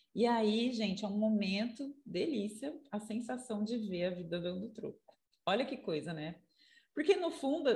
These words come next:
chega a ser um ato, assim, de maldadezinha, né? De falar, "Ah lá!" Mas não fui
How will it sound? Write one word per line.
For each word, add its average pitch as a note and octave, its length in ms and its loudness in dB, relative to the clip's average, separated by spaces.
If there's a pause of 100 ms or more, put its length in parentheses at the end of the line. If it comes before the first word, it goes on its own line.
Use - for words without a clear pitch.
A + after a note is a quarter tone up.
(220)
chega F#4 280 0
a G#4+ 60 4
ser D#4 100 -4
um C4 140 4
ato, A3 240 6
assim, G#3+ 280 -2
de F#3+ 100 0
maldadezinha, F3 800 0
né? F#3+ 160 -2
De - 160 -6
falar, E3 240 0
"Ah G#3 40 4
lá!" F3+ 460 6 (960)
Mas F#4+ 240 8
não G#4 140 2
fui A#4+ 160 8